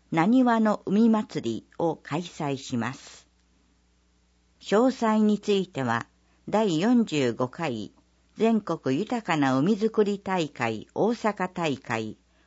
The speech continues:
ウェブページをご覧ください。日時、十月二十六日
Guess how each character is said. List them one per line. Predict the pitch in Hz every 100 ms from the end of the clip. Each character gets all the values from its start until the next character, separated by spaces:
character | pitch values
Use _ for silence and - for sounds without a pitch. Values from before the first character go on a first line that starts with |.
| _
ウ |
ェ | 139
ブ | 175 247
ペ | - 233 208
ー | 147
ジ | 123 117
を | 107 - _
ご | 139
覧 | 156 160 143
く | 139
だ | 127
さ | 120 127
い。 | 117 101 - _ _ _ _ _ _ _ _ _ _ _ _ _ _ _ _ 196
日 | 220 180 147
時、 | 117 98 - _ _ _ _ _
十 | - 185 240
月 | 226 220 202
二 | 202 233
十 | - 185 123 110
六 | 120 165
日 | 165 151 - 139 -